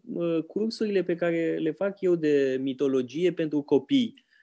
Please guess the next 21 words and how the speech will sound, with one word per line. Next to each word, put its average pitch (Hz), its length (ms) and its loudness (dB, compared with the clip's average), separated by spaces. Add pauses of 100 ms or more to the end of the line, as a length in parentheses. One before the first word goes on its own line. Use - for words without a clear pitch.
(120)
Uh, 131 380 2
pentru 143 220 -6
că 151 100 2
știu, 185 200 -4
Cătălina, 170 560 0
că 170 80 -6
ai 160 100 0
predat 156 460 0
și 165 180 -2
tu, 143 480 4
uh, 120 460 0
în 135 420 -4
Statele 139 460 0
Unite, 160 640 0
ai 139 180 0
predat, 139 600 -2
uh, 123 560 0
în, 127 440 -4
uh, 117 280 -4
școli, 139 600 2 (400)
uh, 113 600 -2